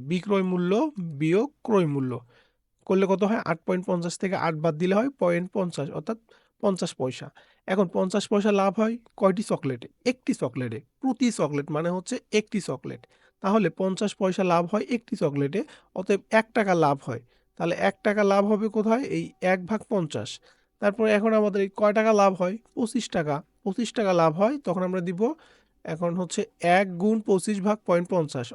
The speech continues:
অর্থাৎ বিষয়টা হচ্ছে যে এইখানে দুই নম্বরে কি হবে? এক ভাগ পয়েন্ট পঞ্চাশ। তিন নম্বরে কি হবে? এক ভাগ পয়েন্ট পঞ্চাশ, এই গুণ হবে পঁচিশ দ্বারা, পঁচিশ। তাহলে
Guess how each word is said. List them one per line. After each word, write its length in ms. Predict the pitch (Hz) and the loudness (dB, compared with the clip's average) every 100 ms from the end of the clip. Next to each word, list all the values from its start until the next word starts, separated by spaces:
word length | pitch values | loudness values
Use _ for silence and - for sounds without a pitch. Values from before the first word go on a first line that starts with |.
| - | -12
অর্থাৎ 280 | - 220 277 - - _ _ 156 | -6 -6 -6 -12 -20 _ _ -8
বিষয়টা 280 | 160 185 196 | -4 -2 0
হচ্ছে 180 | 202 - 220 | -2 -2 -2
যে 60 | 220 - | -2 -2
এইখানে 280 | 190 226 202 180 | -2 0 -2 -2
দুই 100 | 190 196 | -2 0
নম্বরে 260 | 214 214 220 | 0 0 0
কি 80 | 214 226 | 0 0
হবে? 180 | 226 285 - 175 | 0 -6 -2 -2
এক 60 | 175 180 | 0 -2
ভাগ 100 | 220 226 - | -4 -4 0
পয়েন্ট 280 | 185 214 320 - _ 247 | 2 2 -2 -10 _ -4
পঞ্চাশ। 380 | 208 165 123 - - - _ _ - | -2 -2 -8 -10 -18 -20 _ _ -4
তিন 120 | 208 208 | -2 0
নম্বরে 240 | 214 214 208 | 0 0 2
কি 80 | 214 | 2
হবে? 180 | 208 226 247 _ - 165 175 | 2 0 -2 _ -4 0 2
এক 80 | 180 175 | 0 -4
ভাগ 180 | 180 180 190 _ | 0 0 -2 _
পয়েন্ট 300 | 185 170 180 185 | 2 2 2 -2
পঞ্চাশ, 440 | 202 185 165 208 294 - - | 0 0 0 0 0 -4 -6
এই 80 | 160 147 | -6 -4
গুণ 140 | 185 175 | -2 -2
হবে 140 | 165 196 226 | -2 -4 -4
পঁচিশ 260 | 208 180 139 | -6 -6 -8
দ্বারা, 180 | 123 101 - _ _ _ _ _ _ _ _ _ _ - | -8 -8 -12 _ _ _ _ _ _ _ _ _ _ -4
পঁচিশ। 380 | 202 - 123 - - _ _ _ _ | -4 -4 -10 -10 -18 _ _ _ _
তাহলে 220 | 180 202 | 0 4